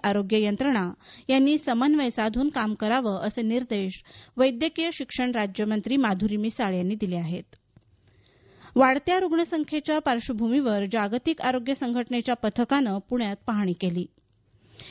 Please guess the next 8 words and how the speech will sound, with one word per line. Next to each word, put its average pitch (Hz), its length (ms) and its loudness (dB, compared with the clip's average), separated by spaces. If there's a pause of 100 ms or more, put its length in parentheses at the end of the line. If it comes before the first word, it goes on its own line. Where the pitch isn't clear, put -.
(100)
केंद्रीय 302 380 4
राज्यमंत्री 285 560 -2
मुरलीधर 240 480 0
मोहोळ 233 420 -2
यांनीही 226 400 -4
पुणे 247 360 -2
महापालिका 226 640 0
आयुक्त 226 440 0